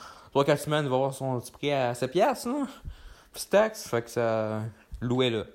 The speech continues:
Mais écoutez-le en V F Q. Non, non, non, non, non. Vous autres qui écoutez les trucs en V O, ah, retenez-vous, écoutez-le en V F Q. Après ça, l'écoutez en V O. Euh, mais je, je veux, donnez-moi une chance de l'écouter en V O.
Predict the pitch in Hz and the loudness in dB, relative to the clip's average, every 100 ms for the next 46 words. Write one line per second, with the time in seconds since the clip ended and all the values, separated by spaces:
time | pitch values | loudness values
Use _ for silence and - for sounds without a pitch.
0 | _ 123 147 165 185 180 175 165 - 170 | _ 2 2 4 6 8 8 4 0 -8
1 | - 135 147 175 - 139 160 - - - | -2 6 6 6 4 6 6 4 -16 -2
2 | 139 170 214 240 240 - - 123 139 135 | 6 10 12 10 4 -14 -12 -2 2 2
3 | - - - 131 147 170 175 165 180 165 | 0 -6 2 4 4 2 0 2 2 2
4 | 151 170 156 143 165 196 - - - 160 | 2 0 2 2 0 -2 -12 -8 4 4
5 | - - 214 190 160 196 - - - 147 | 4 4 6 6 2 -2 -4 -14 -2 0
6 | 147 165 131 127 - 139 - 294 427 494 | 2 2 0 -4 -2 -4 2 2 6 6
7 | 359 - 214 190 165 185 - - - - | 6 4 4 4 2 0 -2 -12 -12 4
8 | 127 135 139 147 139 143 - - 139 156 | 6 8 8 6 4 2 -2 0 2 4
9 | 165 - 143 151 151 156 156 156 156 - | 2 -2 0 2 0 0 0 0 -4 -8
10 | - - - - 196 254 320 294 262 - | -14 -14 -16 0 2 4 4 4 4 2
11 | 180 165 - 196 202 151 135 139 147 | 0 -2 0 6 6 6 4 2 0